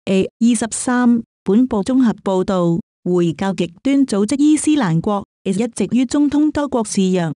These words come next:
美國總統奧巴馬前日在訪問國防部後表示，以美國為首的盟軍將繼續打擊I S，而行動更會加強，特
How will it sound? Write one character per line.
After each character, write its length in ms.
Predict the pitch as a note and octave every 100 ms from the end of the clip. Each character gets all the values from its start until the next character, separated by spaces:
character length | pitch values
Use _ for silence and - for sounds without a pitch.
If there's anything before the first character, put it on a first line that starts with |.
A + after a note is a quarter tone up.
| _
美 220 | - F#3+ G#3
國 160 | B3
總 300 | A3+ F#3 A3
統 160 | A3+ G3+
奧 220 | G3 F#3
巴 200 | - D4
馬 200 | B3+ F3+
前 260 | - F3+ D#3+
日 140 | F3
在 260 | E3+ G3+ F#3+
訪 260 | - F#3+
問 220 | A#3+ G#3
國 180 | F3 G3+ -
防 280 | - E3+
部 200 | E3 F#3+
後 320 | F#3 F#3 F3+ E3+
表 240 | F3 E3
示， 400 | G#3 G3+ E3+ D#3+ - _
以 180 | F#3 G#3
美 240 | G3+ F3
國 200 | F#3+ G#3+
為 180 | F#3 E3
首 220 | D#3+ D#3+
的 100 | G#3 B3+
盟 260 | F#3 E3
軍 200 | E3+ C4
將 180 | C4 C#4
繼 80 | C4 G#3+
續 140 | G3 -
打 220 | E3 F#3
擊 160 | C4
I 100 | D#3
S， 200 | D3+ - - _ -
而 180 | G3 E3+
行 220 | F3 E3
動 180 | F#3+ F#3
更 240 | G3 G#3+
會 160 | G#3 A#3
加 240 | C4+ C#4+
強， 500 | C#4+ G#3+ E3+ D#3+ E3 - _
特 140 | -